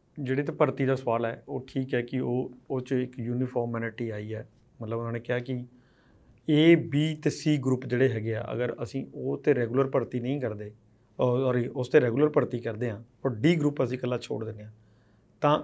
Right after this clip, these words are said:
ਇਹ ਠੀਕ ਨਹੀਂ। ਕਿਉਂਕਿ D ਗਰੁੱਪ ਜਿਹੜਾ ਹੈਗਾ, ਉਹ 'ਚ ਤੁਹਾਨੂੰ ਪਤਾ ਜ਼ਿਆਦਾ ਚਪੜਾਸੀ, ਬੇਲਦਾਰ, ਮਾਲੀ, ਡਰਾਈਵਰ, ਇਸ ਤਰ੍ਹਾਂ ਦੇ ਜਿਹੜੇ ਹੈਗੇ ਨੇ, ਉਹ ਹੁੰਦੇ ਆ। ਔਰ ਉਹ ਮੈਕਸੀਮਮ ਜਿਹੜੇ ਹੈਗੇ ਆ, ਉਹ, ਅਹ, ਅਨੁਸੂਚਿਤ ਜਾਤੀਆਂ ਦੇ ਬੰਦੇ ਹੀ ਉਹਦੇ ਵਿੱਚ ਤੇ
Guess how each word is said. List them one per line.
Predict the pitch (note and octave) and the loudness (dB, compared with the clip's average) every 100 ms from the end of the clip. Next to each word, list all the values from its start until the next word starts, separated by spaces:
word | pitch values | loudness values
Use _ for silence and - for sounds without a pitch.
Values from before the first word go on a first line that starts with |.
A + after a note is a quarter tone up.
| - | 0
ਇਹ | D3 C3 D#3+ D#3+ D#3 | 0 2 2 0 0
ਠੀਕ | D#3+ C#3+ | -2 0
ਨਹੀਂ। | A#2+ G#2 G2+ _ _ _ _ - - - | -2 -6 -10 _ _ _ _ -20 -14 0
ਕਿਉਂਕਿ | D#3+ G3 | 2 4
D | D#3 C#3+ G#3 | 4 6 6
ਗਰੁੱਪ | G3+ G#3 G3 | 6 2 4
ਜਿਹੜਾ | F3+ F3+ | 6 6
ਹੈਗਾ, | D3 D3 D#3 | 6 4 4
ਉਹ | - D#3+ D#3 | 4 0 0
'ਚ | D#3+ D#3+ - - F#3 C#3 - | 0 -6 -6 -12 -8 -8 -6
ਤੁਹਾਨੂੰ | C#3 B2 | -4 -4
ਪਤਾ | B2 B2 | -2 -2
ਜ਼ਿਆਦਾ | B2 A#2+ | 0 -2
ਚਪੜਾਸੀ, | A#2+ A2 A#2+ A2 G#2+ A#2 | -2 -4 -2 -4 -6 -6
ਬੇਲਦਾਰ, | A2+ A#2+ A#2 A2+ A2+ A2+ A2 - _ _ _ _ - | -4 -4 -4 -4 -4 -6 -8 -16 _ _ _ _ -4
ਮਾਲੀ, | B2 A#2+ A2+ A2+ A2+ | -2 0 0 -2 -4
ਡਰਾਈਵਰ, | G#2+ B2 A#2 A#2 A#2 A2+ C#3 - | -2 -2 -2 -2 -4 -6 -8 -2
ਇਸ | C#3 B2 | 0 0
ਤਰ੍ਹਾਂ | B2+ A#2+ | -2 -6
ਦੇ | A2+ A2+ | -4 -8
ਜਿਹੜੇ | B2+ B2 B2 B2+ | -8 -8 -8 -10
ਹੈਗੇ | A2+ | -10
ਨੇ, | A2+ - | -12 -10
ਉਹ | A#2+ B2+ - _ _ _ | -8 -8 -12 _ _ _
ਹੁੰਦੇ | A#2+ A2+ | -12 -10
ਆ। | A#2+ - _ _ - _ | -14 -18 _ _ -20 _
ਔਰ | F3 | 8
ਉਹ | F#3+ | 10
ਮੈਕਸੀਮਮ | F3+ F3+ A3 G#3 A3 A3 - | 10 8 4 4 2 -4 -2
ਜਿਹੜੇ | D#3+ E3+ | 2 6
ਹੈਗੇ | D#3+ D#3+ F3+ | 4 6 6
ਆ, | |
ਉਹ, | F3+ D3+ D3+ D3 - - - _ _ _ | 6 6 6 4 0 -8 -20 _ _ _
ਅਹ, | C3 B2+ B2 B2 D3+ | -2 0 0 0 0
ਅਨੁਸੂਚਿਤ | B2+ C3+ C3+ B2+ | 0 0 0 0
ਜਾਤੀਆਂ | B2 A#2+ B2+ | -2 -2 -4
ਦੇ | A#2+ | -2
ਬੰਦੇ | A#2 A#2 A#2 | -4 -4 -4
ਹੀ | A2 C3 | -4 -4
ਉਹਦੇ | A#2 A2 | -2 -4
ਵਿੱਚ | A2 A2 | -8 -8
ਤੇ | A#2+ | -12